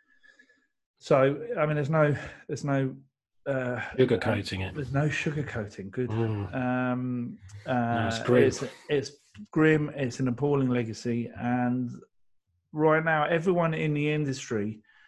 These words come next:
Speaker 1: is, is really working hard and doing its best not to brush this under the carpet, not to ignore this,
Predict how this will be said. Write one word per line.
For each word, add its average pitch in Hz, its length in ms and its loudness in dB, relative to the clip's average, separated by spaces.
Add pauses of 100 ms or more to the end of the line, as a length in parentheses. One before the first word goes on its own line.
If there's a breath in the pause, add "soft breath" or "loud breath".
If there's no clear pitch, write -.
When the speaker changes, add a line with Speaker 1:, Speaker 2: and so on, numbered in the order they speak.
(520 soft breath)
Speaker 1:
is, 123 280 -4
is 127 220 -8
really 135 180 2
working 123 340 0
hard 123 240 -2
and 117 100 -4
doing 120 140 0
its 107 120 -10
best 113 260 -4
not 147 520 2 (140)
to - 120 -10
brush 95 440 -10
this - 380 -10 (240)
under 95 220 -8
the 98 100 -16
carpet, 101 440 -12
not 135 320 -2
to - 120 -8
ignore 95 400 -6
this, 95 180 -14